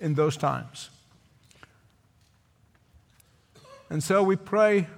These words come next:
right now. I want to pray for that discouraged brother or sister, that they will see your hand afresh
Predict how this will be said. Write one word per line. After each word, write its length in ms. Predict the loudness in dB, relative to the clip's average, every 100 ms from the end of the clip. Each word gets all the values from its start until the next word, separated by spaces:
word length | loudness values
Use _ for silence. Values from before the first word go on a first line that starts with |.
| -20 -12
right 340 | -2 0 0
now. 340 | 0 -2 -2 -12 -20 _ _ _ -20 -20 _ _ _ _ _ _ _ _ -4
I 100 | 0
want 160 | 2
to 60 | 2
pray 280 | 4 6 6
for 160 | 4
that 240 | 4 4 4
discouraged 880 | -2 -2 2 4 4 2 -2 -10 -12
brother 440 | -2 4 6 6
or 280 | 2 0 -2
sister, 500 | -2 -4 -6 -6 -10 -10 -20 -20 _ _ _ _ _ _ _ _ _ _ _ _ _ _ _ _ _ _ _ _ _ _ -10
that 240 | -4 -2
they 160 | 0 2
will 320 | 2 2 0 -4 -18 -20 _ _ _ _ _ -18
see 580 | -8 -2 0 0 0
your 200 | 2 4
hand 380 | 4 2 2 0
afresh 680 | -2 0 -2 -2 -6 -10 -12